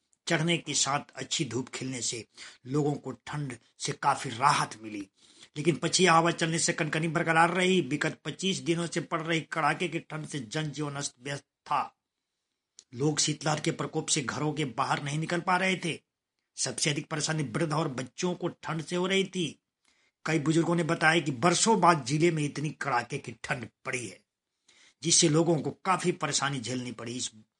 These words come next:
साल ठंड का कहर जारी रहने से खेती किसानी पर भी असर पड़ा। ठंड से काम न-, नहीं मिलने से दिहाड़ी मजदूरों पर तो आफत ही जैसे आ गई थी।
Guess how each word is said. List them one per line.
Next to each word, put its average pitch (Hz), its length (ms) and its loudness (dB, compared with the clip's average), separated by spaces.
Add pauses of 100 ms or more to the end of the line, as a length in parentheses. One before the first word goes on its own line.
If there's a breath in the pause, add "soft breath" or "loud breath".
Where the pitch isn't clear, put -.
(600)
साल 160 380 6
ठंड 151 320 -2
का 160 140 4
कहर 160 260 2
जारी 147 340 2
रहने 156 260 2
से - 160 -2
खेती 147 360 -6
किसानी 156 360 -2
पर 156 180 -6
भी 160 100 0
असर 151 240 0
पड़ा। 170 340 2
ठंड 143 460 -4
से - 300 -4 (100)
काम 147 260 2
न-, 131 260 -6 (440)
नहीं 170 200 2
मिलने 170 320 2
से 156 160 -2
दिहाड़ी 151 400 4
मजदूरों 151 460 0 (680)
पर 156 100 -2
तो 151 280 -6
आफत 147 380 2
ही 165 80 0
जैसे 143 320 0
आ 127 120 4
गई 120 180 -6
थी। 113 300 -14